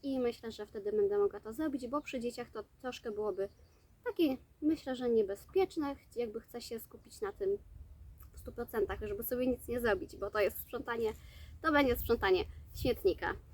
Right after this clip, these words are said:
Ech, także kochani, ja się już na dzisiaj naprawdę żegnam z wami, bo myślę, że nic więcej ciekawego wam nie pokażę. Ech, wracam sobie tutaj do pracy w ogrodzie i dopóki Wandzia się nie obudzi, to sobie tutaj będę działać,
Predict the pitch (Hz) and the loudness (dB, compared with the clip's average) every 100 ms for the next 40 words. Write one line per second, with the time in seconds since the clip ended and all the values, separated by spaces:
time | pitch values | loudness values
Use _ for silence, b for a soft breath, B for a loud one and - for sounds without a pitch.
0 | b b b b b b - - 320 311 | b b b b b b -18 0 6 8
1 | 311 294 B B - 339 320 339 330 339 | 8 4 B B -2 0 2 2 2 4
2 | 302 285 - 285 - - 311 339 - 381 | 6 4 0 -4 -4 -6 -4 -4 2 4
3 | 403 415 427 - - - - - 370 359 | 4 4 2 0 -2 -6 -14 -8 -6 6
4 | 494 285 226 220 226 190 185 196 214 247 | 8 8 6 2 4 6 6 4 2 -2
5 | 269 294 - 285 269 294 277 240 - - | -2 -2 -4 -6 2 2 2 -4 -14 -6
6 | 262 - 233 247 247 233 226 220 220 214 | -4 -4 -8 -8 -6 -4 -4 0 2 0
7 | 214 - 196 185 180 208 B B B B | -2 -8 -6 -4 -2 -4 B B B B
8 | B - 202 202 202 202 233 240 233 - | B 0 4 6 6 4 2 2 2 2
9 | 233 - - 226 220 - 233 233 220 208 | 0 2 2 2 -2 -4 -4 -2 -4 -2
10 | 220 240 233 240 302 294 330 302 294 285 | -2 0 0 0 0 2 6 6 4 2
11 | 294 285 269 247 269 247 240 240 240 233 | 0 0 0 0 -2 -2 -6 -8 -6 -6
12 | 233 240 226 240 214 202 220 220 262 | -6 -6 -4 -2 -2 -4 -4 0 -2